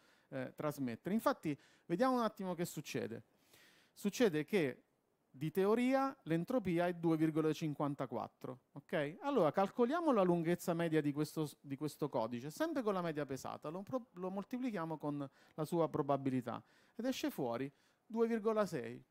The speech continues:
Ci siamo andati molto vicini. La codifica di Huffman infatti è chiamata la, una, è una delle codifiche, eh,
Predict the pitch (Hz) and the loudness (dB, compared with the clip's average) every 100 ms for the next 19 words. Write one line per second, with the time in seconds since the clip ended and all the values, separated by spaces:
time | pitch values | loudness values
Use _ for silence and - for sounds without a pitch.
0 | _ - 147 156 151 156 156 165 202 - | _ -8 -2 0 2 0 0 0 -2 0
1 | 196 160 131 110 113 131 139 165 196 214 | 0 0 -6 -8 -10 -6 -4 -2 -4 -4
2 | 190 170 190 220 185 156 147 151 190 170 | -2 0 0 -2 -4 -4 -4 -2 -4 -4
3 | 147 135 - 202 196 127 120 156 170 147 | -4 -6 -2 -2 0 -2 -2 -4 -4 -8
4 | 180 190 196 185 175 226 240 196 180 165 | -6 -2 -2 4 6 6 0 0 0 0
5 | 180 151 151 156 156 151 _ _ - 143 | 0 -2 -4 -2 -2 -4 _ _ -6 -4